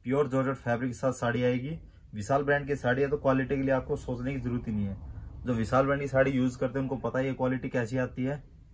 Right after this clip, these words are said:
बिल्कुल basic price के अंदर है, सिर्फ छह सौ नब्बे रुपए free shipping के साथ। और ये देखिए साड़ी का blouse आएगा।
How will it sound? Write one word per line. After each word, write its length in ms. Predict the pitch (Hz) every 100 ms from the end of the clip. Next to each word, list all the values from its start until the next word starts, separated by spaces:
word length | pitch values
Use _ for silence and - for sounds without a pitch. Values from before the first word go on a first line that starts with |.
| - - - - - - - -
बिल्कुल 460 | - 110 131 156 139
basic 320 | 131 139 156
price 240 | 143 143 135
के 60 | 135
अंदर 220 | 135 135
है, 60 |
सिर्फ 260 | 139 160 -
छह 160 | - 127
सौ 160 | 147
नब्बे 260 | 139 120 131
रुपए 160 | 135 -
free 240 | - 131
shipping 300 | - 117 123
के 60 | 123
साथ। 1700 | - 104 87 - - - - - - - - - - - - - -
और 100 | 117
ये 140 | 117 135
देखिए 260 | 135 143
साड़ी 280 | 147 127 135
का 60 | 139
blouse 300 | 120 110 107
आएगा। 300 | 110 110 87